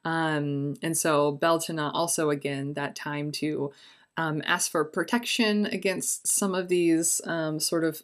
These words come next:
spirits or tricksters that want to, um, create some challenges in your life, um, but also, like, blessings for the, for the life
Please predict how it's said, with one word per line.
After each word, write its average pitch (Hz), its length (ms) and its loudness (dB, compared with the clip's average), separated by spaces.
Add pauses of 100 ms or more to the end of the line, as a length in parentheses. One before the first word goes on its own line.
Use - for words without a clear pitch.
(180)
spirits 165 640 2
or 151 140 4
tricksters 151 920 0
that - 280 -2
want 165 240 -6
to, 151 360 0 (440)
um, 151 440 0
create 165 560 0
some 160 140 -4
challenges 151 800 0
in 160 180 -4
your 147 140 0
life, 143 400 -4 (420)
um, 156 460 2
but 160 180 0
also, 165 300 2
like, 147 240 -2
blessings 151 680 -2
for 156 220 -2
the, 139 380 -2
for - 140 -6
the 151 120 -2
life 143 400 0